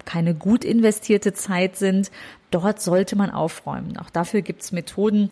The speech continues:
wie man sich dem widmet. Und ich sag nicht, dass das alles auf einmal funktionieren muss, <laughs> sondern Schritt für Schritt.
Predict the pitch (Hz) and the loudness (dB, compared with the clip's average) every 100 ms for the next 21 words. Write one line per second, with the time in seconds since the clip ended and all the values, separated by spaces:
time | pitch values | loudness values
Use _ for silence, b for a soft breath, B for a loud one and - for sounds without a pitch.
0 | - 196 202 190 180 - 180 180 180 - | 0 2 2 2 0 -2 -2 -2 -4 -2
1 | 240 233 - B B B 208 196 190 226 | -2 0 -4 B B B 0 2 2 2
2 | 262 214 202 180 180 175 175 - 185 240 | 2 2 0 0 0 0 -2 -2 2 2
3 | 262 262 247 269 262 269 294 330 349 - | 2 0 -2 0 0 0 0 -2 -2 -4
4 | - 220 196 208 185 - 208 - 180 - | 0 2 4 2 0 -2 -2 -2 -4 -2
5 | - 269 | 0 0